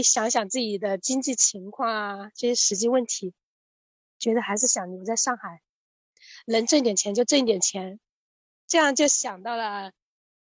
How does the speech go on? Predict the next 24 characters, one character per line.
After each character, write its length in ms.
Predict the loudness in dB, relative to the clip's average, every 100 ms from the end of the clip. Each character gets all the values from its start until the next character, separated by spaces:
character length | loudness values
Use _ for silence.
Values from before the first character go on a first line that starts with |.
| _
这 140 | -4
个 80 | 0
外 180 | 2 2
卖 160 | 2 -4
行 240 | -8 -4
业， 260 | -2 -2 -4 _ _ _
因 160 | 4 6
为 400 | 8 6 4 2
网 240 | -2 0
上 180 | 0 2
都 140 | 2
说 340 | 2 2 2 0 -8 -20 -20 _ 0
干 220 | 2 4
外 120 | 4
卖 200 | 4 4
这 100 | 2
一 60 | 0
行 280 | -2 -6
工 200 | -2 -2
资 100 | -2
比 100 | -4
较 140 | -2 0
高， 380 | 4 6 6 2 _ _ -20 -20 _ _ _ _
呃， 460 | 0 0 0 -2